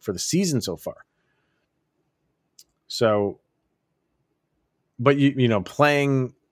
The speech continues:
this team already once, you, maybe you know what to expect. And you haven't played these guys in a long time. It's been a long time since you've, uh, laced it up against Columbus. So you got this one under your belt. You kinda know what to expect. You felt good for forty minutes, a little bit more than that.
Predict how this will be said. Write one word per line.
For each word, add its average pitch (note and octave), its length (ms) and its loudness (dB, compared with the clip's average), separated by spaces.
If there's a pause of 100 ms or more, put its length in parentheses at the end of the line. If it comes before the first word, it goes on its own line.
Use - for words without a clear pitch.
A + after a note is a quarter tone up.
(240)
this B2+ 300 0
team B2+ 300 0
already A#2 240 2
once, A#2 640 -2
you, A2+ 120 -8
maybe G#2+ 300 -4
you G#2+ 180 -4
know G#2 140 -4
what G2 120 -8
to G2+ 100 -6
expect. C3 320 -2
And A#2+ 100 -2
you D3+ 120 2
haven't G#3+ 160 0
played G3+ 300 -2
these A#2 140 -2
guys F2 260 -8
in F#2+ 60 -10
a F#2 60 -8
long C#3+ 320 -2
time. C4 360 -6 (760)
It's - 80 -20
been A#3 100 -8
a A#2+ 60 -2
long F3+ 460 0
time F#3 260 2
since - 260 -4
you've, A#2 380 -2
uh, A2 300 0
laced C3 300 2
it A#2+ 80 -2
up B2 140 0
against F#2+ 320 -4
Columbus. G2 520 -4 (840)
So - 160 -4
you G#2 180 0
got C3 300 0
this C#3 220 0
one D3 140 2
under C#3 200 2
your B2 100 2
belt. B2+ 380 0
You A2+ 100 -4
kinda B2+ 220 0
know B2+ 140 2
what B2+ 160 0
to B2 140 0
expect. C3+ 520 -2
You A2 80 -6
felt G#2+ 480 -2
good B2+ 340 2
for A2+ 220 -4
forty C3 400 -2
minutes, C3+ 580 -2
a A#2 60 -6
little A#2+ 140 0
bit A2 160 -2
more A#2+ 200 -2
than C#3+ 140 -2
that. D3 280 -4